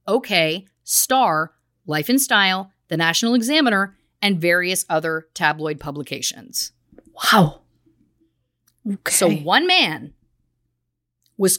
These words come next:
Speaker 1: was controlling the content. He was the chief content officer for all of those publications.
Speaker 2: Mm-hmm.
Speaker 1: Dylan Howard has been widely accused of disreputable business practices, particularly in his efforts to protect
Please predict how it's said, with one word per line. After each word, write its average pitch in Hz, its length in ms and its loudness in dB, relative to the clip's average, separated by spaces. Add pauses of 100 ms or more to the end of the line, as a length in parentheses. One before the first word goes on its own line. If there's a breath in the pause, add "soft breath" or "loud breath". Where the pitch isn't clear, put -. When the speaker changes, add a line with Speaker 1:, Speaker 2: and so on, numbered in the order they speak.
Speaker 1:
was 185 140 -2
controlling 226 560 0
the 196 60 -2
content. 247 840 0
He 233 160 0
was 214 160 2
the 160 80 -4
chief - 420 2
content 302 420 0
officer 294 480 0
for - 320 -4
all 262 720 0
of 214 120 0
those 233 200 4
publications. - 920 -4 (720)
Speaker 2:
Mm-hmm. 185 440 -2 (680 loud breath)
Speaker 1:
Dylan 359 300 2
Howard 330 300 0
has 285 120 0
been 247 240 2
widely 254 520 0
accused 175 580 -4
of 220 200 0 (140)
disreputable 254 760 2
business 339 400 0
practices, 151 600 -2
particularly 233 680 -2
in 196 100 -2
his 214 200 0
efforts 185 400 0
to 214 80 -10
protect 180 680 -2